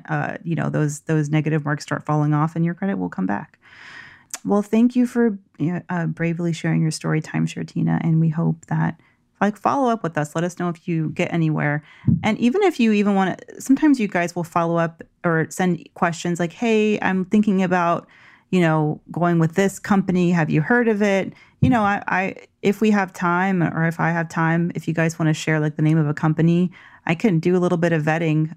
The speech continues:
But if I were gonna do vetting, I would say, you know, check with the Better Business Bureau, check the F T C,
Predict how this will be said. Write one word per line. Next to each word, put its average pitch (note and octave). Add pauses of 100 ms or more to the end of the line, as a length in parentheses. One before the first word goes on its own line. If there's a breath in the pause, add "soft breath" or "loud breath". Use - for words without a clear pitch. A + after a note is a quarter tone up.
(140)
But E3+
if E3
I E3+
were F3
gonna E3+
do E3
vetting, D#3+
I D3+
would D3+
say, D3+
you D3+
know, D3
check E3
with E3
the D#3+
Better D3+
Business G#3+
Bureau, F3
check D#3+
the -
F D3
T -
C, F#3+